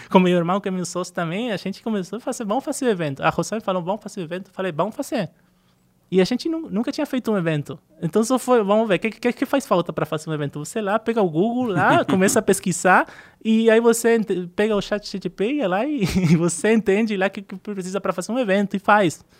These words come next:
Então, eu acho que também muitos infoprodutores ou coisas que, o, dentro do mercado também você pode fazer muitas coisas além do infoproduto, porque no final o que a pessoa quer é uma experiência,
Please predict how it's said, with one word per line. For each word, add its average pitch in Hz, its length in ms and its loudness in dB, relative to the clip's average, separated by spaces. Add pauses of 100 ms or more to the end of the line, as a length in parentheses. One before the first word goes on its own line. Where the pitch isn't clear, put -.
(440)
Então, 190 520 2
eu 202 180 6
acho 226 300 4
que - 120 -6
também 202 300 0
muitos 196 480 -6
infoprodutores 165 960 -2
ou 180 60 -10
coisas - 260 -6
que, 175 180 -8 (300)
o, 180 180 2
dentro 226 380 0
do 185 80 0
mercado 160 320 -4
também 202 180 -2
você 226 140 -6
pode 262 240 -6
fazer 233 240 -8
muitas 208 540 -4
coisas 208 440 -4
além 196 320 2
do 220 120 -4
infoproduto, 202 720 -6
porque - 200 -8
no 190 80 -4
final 208 480 -2 (140)
o 170 80 -8
que - 80 -2
a 180 60 2
pessoa 202 360 -4
quer 208 400 -8 (720)
é 180 140 -2
uma 208 160 0
experiência, 208 800 -2